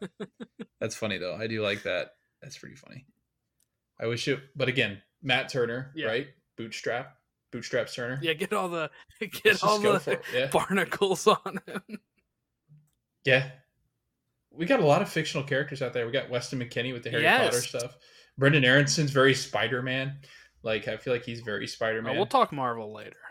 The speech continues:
Speaker 1: We, we got some Marvel stuff to
Speaker 2: Okay,
Speaker 1: talk about.
Speaker 2: there we go.
Speaker 1: Uh,
Speaker 2: There we go.
Speaker 1: but yeah, s-, uh, Saint Kitts and Nevis. Uh, so this game went off the <laughs> rails pretty quickly. I mean, literally, we scored a goal twelve minutes in, and I was like, "Okay, I gotta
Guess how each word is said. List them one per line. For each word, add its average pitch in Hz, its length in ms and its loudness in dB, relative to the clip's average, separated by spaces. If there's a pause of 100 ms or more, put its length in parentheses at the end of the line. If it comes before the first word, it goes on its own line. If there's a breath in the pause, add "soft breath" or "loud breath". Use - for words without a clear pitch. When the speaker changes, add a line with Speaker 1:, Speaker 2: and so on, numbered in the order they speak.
(200)
Speaker 1:
We, 139 160 -6
we 143 140 -4
got 147 220 4
some 143 140 -2
Marvel 123 340 2
stuff 120 280 -2
to 113 80 -4
Speaker 2:
Okay, 107 60 -2
Speaker 1:
talk 120 140 -2
about. 123 200 -2
Speaker 2:
there - 20 -6
we 101 60 -6
go. 98 100 -4 (880 loud breath)
Speaker 1:
Uh, 190 200 12
Speaker 2:
There 202 80 12
we - 20 8
go. - 40 0
Speaker 1:
but 214 160 10
yeah, 220 180 12
s-, 165 160 2
uh, 165 260 2
Saint 254 300 8
Kitts - 240 8
and 214 100 4
Nevis. 202 460 2
Uh, 170 360 6
so 175 380 2 (100)
this 196 300 4
game 220 520 4
went 175 340 0
off 170 260 2
the 185 100 -2
<laughs> - 380 -4
rails 185 260 0
pretty 226 300 0
quickly. 180 460 -4 (240 loud breath)
I 190 80 0
mean, 220 200 0
literally, 277 560 0 (1200)
we 214 120 -2
scored 247 220 2
a 220 40 2
goal 190 400 2 (100)
twelve 185 200 0
minutes 175 300 -4
in, 160 160 -2
and 151 100 -6
I 147 40 -4
was 143 100 -8
like, 131 140 -6
"Okay, 156 200 -4
I 131 100 -4
gotta 151 260 -4